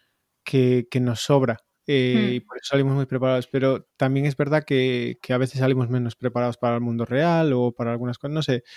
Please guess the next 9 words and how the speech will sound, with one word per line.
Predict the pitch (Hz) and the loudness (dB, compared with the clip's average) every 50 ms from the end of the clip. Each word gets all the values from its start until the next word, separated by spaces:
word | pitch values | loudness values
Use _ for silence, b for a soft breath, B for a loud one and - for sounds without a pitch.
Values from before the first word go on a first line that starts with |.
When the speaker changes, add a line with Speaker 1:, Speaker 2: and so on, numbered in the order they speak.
| B B B B B B | B B B B B B
Speaker 1:
Yo | 151 151 | 0 2
creo | - 170 165 160 | 4 2 2 2
que, | 165 156 147 147 143 - - | 2 2 4 2 2 2 2
que | 147 | 2
hay | 147 139 | 4 4
cosas | - 151 143 147 139 | 4 4 2 2 2
que | - | 0
mejorar, | 139 135 127 - 143 147 156 160 156 - | 0 0 0 2 4 6 6 6 4 0
no, | 147 147 139 139 147 143 143 139 135 135 135 131 131 127 110 92 - | -4 -2 0 2 2 4 4 4 4 4 4 2 2 0 -2 -6 -8